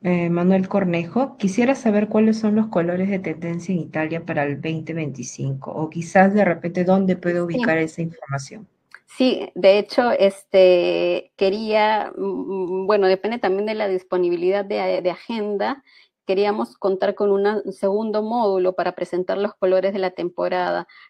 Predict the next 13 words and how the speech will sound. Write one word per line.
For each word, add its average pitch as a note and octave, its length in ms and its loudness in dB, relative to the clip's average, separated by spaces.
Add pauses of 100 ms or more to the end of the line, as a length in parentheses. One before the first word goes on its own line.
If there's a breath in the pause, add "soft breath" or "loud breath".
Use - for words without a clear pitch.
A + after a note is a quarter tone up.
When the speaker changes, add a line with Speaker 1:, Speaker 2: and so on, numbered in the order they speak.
(100)
Speaker 2:
Pero C#4+ 280 8
un C4+ 120 -2
dato B3+ 200 -2
importante A#3 960 -4
es, A3+ 220 -10
eh, G3 420 2
también G3 340 -2
consultar G#3 800 -2
la G3 140 -2
página A3 400 -4
de F#3 100 4
Pitti C4 420 -6
Filati. F#3+ 680 -2